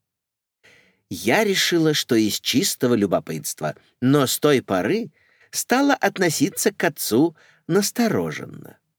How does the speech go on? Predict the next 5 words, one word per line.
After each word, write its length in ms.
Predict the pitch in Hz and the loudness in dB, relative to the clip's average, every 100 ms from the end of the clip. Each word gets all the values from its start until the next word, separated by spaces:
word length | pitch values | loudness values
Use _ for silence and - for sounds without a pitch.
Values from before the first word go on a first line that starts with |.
| _ _ _ _ _ _ _ _ - | _ _ _ _ _ _ _ _ -8
Мавра 560 | 101 135 156 156 147 - _ | -2 0 2 0 0 -6 _
положила 480 | - 107 95 101 98 | -2 0 0 0 -2
ногу 300 | 87 87 85 | -2 -8 -8
на 160 | 80 71 | -8 -10
ногу. 300 | 65 - | -14 -20